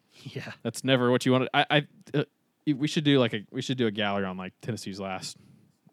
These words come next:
Speaker 2: ten strength coaches over the last, just their strength coaches over the last
Speaker 1: Do
Speaker 2: decade.
Speaker 1: that, do that thing like at the Oscars where they play
Speaker 2: Start
Speaker 1: that,
Speaker 2: with Johnny Long
Speaker 1: where
Speaker 2: and
Speaker 1: they
Speaker 2: just
Speaker 1: put,
Speaker 2: go.
Speaker 1: what, the Oscars where they play the music and, like,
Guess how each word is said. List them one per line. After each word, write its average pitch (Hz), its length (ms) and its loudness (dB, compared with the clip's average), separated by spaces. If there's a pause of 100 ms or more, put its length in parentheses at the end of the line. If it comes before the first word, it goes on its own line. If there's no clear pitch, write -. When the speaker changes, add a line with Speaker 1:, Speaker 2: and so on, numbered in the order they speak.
(240)
Speaker 2:
ten 107 220 -8
strength 104 240 -10
coaches 95 200 -10
over 95 120 -8
the 92 40 -12
last, - 280 -16 (240)
just 120 120 -8
their 127 120 2
strength 123 220 -2
coaches 110 180 0
over 104 80 -2
the 104 60 -6
last 95 140 -6
Speaker 1:
Do 170 140 4
Speaker 2:
decade. 107 300 0
Speaker 1:
that, 151 100 -8
do 160 140 4
that 160 160 2
thing 156 160 0
like 147 120 2
at 139 100 -4
the 139 60 -2
Oscars 127 520 0
where 131 100 4
they 123 120 2
play 135 160 2
Speaker 2:
Start 160 120 12
Speaker 1:
that, 151 40 10
Speaker 2:
with 143 100 8
Johnny 151 320 8
Long 135 400 8
Speaker 1:
where 156 60 10
Speaker 2:
and 147 60 8
Speaker 1:
they 151 60 8
Speaker 2:
just 120 200 6
Speaker 1:
put, 127 40 -8
Speaker 2:
go. 110 340 6
Speaker 1:
what, 147 140 -6
the 147 100 4
Oscars 139 440 8
where 135 120 10
they 127 140 8
play 143 240 6
the 131 80 6
music 127 560 6
and, 117 160 0
like, 120 220 2